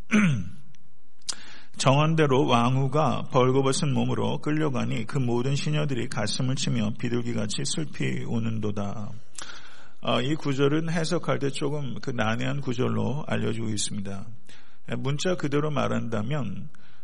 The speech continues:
에, 정복군들에 의해서 그, 어, 아수르의 왕후가 벌거벗은 채로, 어, 잡혀가게 됐다.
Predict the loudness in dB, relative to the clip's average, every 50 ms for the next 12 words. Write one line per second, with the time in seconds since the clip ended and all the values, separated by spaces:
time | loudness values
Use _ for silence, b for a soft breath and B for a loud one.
0 | B B -4 -2 -2 -2 0 0 0 0 0 0 0 -2 -2 -2 0 0 2 2
1 | 2 2 2 0 0 0 0 0 0 -2 -2 -2 -2 -4 -4 -4 -2 -2 -2 -2
2 | -2 -2 -2 -4 -4 -4 -4 -4 -4 -4 -4 -4 -4 -4 -4 -4 -2 0 0 0
3 | 0 -2 -2 -2 -2 0 0 -2 -2 -2 0 2 2 2 2 0 0 -2 -2 -2
4 | -2 -2 -2 -2 0 2 2 2 2 2 0 0 0 0 0 -2 -2 -4 -4 -4
5 | -2 -2 -2 -2 -2 -4 -4 -4 B B B B B B B -4 -4 -4 -4 -2
6 | -2 -2 -2 -2 -2 -2 -2 -4 -4 -4 -4 -4 -4 -6 -6 -6 -6